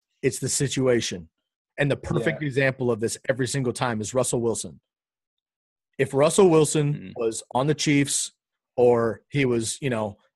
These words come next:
Speaker 1: on one of these, uh, the Saints, whatever, if he had a s-, a, a, a game script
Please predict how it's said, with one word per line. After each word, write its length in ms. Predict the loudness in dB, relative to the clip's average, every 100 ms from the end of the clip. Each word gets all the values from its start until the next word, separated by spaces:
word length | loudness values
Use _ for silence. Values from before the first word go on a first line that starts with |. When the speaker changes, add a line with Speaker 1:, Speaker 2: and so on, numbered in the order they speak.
| -2
Speaker 1:
on 280 | 2 2 0
one 260 | 0 0
of 60 | 2
these, 180 | 0 -2
uh, 180 | -8 -8
the 120 | -4
Saints, 540 | -2 0 0 -2 -4 -4
whatever, 340 | -2 -2 -2
if 100 | -2
he 80 | 2
had 140 | 4
a 40 | 2
s-, 160 | 0 -6
a, 120 | -8 -6
a, 300 | -8 -6 -8
a 40 | -6
game 280 | -4 -2
script 460 | -2 -2 -4 -8